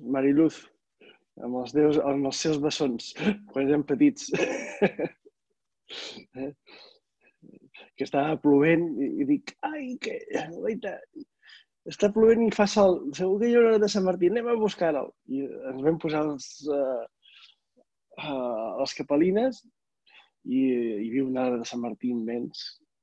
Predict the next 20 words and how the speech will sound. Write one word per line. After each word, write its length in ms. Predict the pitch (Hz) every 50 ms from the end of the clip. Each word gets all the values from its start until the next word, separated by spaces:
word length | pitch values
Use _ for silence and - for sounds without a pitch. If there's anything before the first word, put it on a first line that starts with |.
| _ -
no? 100 | - - - - _ _ _ _ _ _ _ _ - - - - - - - - - - _ _ _ _ _ _ -
I, 120 | 117 113 107 107 104 95 - - - 127 123
i 40 | 131
vam 180 | 131 131 139
anar 140 | 139 143 143
a 60 | 143
buscar-lo, 440 | 139 123 - - 117 104 104 104 101 - _ _ _ _ _ _ 127
eh? 100 | 123 139 139 _ 147 _ _ _ _ _ _ _ _ _ _ _ _ _ _ _ _ - - - - - _ _
I, 360 | - - - - - - - -
tu, 120 | - 135 - - 135
i 40 | 131
no 120 | 135 139 131
va 100 | 139 135
haver-hi 220 | 139 143 143 143
manera, 340 | 131 139 139 139 127 120 113 - _ _ _ _ _ _ _ _ _ _ _ _
no 120 | 131 135 135
va 100 | 143 143
haver-hi 220 | 143 143 151 151 147
manera 300 | 135 135 139 143 147 139
de, 40 | 139